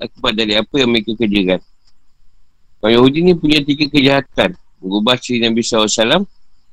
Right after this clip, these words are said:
mengada-ngadakan berbagai hal atas nama Allah dan menerima suap. Menerima suap ni macam rasuah lah. Maka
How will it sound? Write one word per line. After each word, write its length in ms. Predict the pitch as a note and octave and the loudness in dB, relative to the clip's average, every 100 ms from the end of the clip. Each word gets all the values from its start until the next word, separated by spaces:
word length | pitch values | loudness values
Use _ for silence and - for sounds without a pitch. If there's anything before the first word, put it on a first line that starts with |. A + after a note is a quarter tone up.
| - - - | -20 -20 -14
mengada-ngadakan 800 | G#2 G#2+ G#2 G#2+ G#2+ G#2+ A2 C#3 C3+ | -2 0 2 2 2 2 0 0 0
berbagai 400 | A2+ G#2+ G#2 G#2 | 0 0 0 -2
hal 320 | - C3 B2 | 0 -2 -2
atas 160 | - A2+ | -4 -2
nama 260 | A2 G#2 D#2 | -2 0 -2
Allah 240 | F#2 D3 - - - - - - - - | -2 -2 -4 -14 -20 -20 -20 -20 -20 -16
dan 240 | - A2 A#2 | -2 2 2
menerima 240 | A2+ A#2 A#2+ | 2 0 -2
suap. 320 | - A2 - - - E2+ | 0 0 0 -10 -18 -12
Menerima 200 | F#2 G2+ | -6 -4
suap 240 | - E2+ | -4 -4
ni 80 | A#2 | -4
macam 160 | A#2+ A2+ | -2 0
rasuah 420 | A#2 B2 A2 G2 A2+ | 0 0 0 0 0
lah. 100 | - - - - - - - - - - - - - | -8 -20 -20 -20 -20 -20 -20 -20 -20 -20 -20 -20 -10
Maka 260 | G#2+ A2 | -4 -4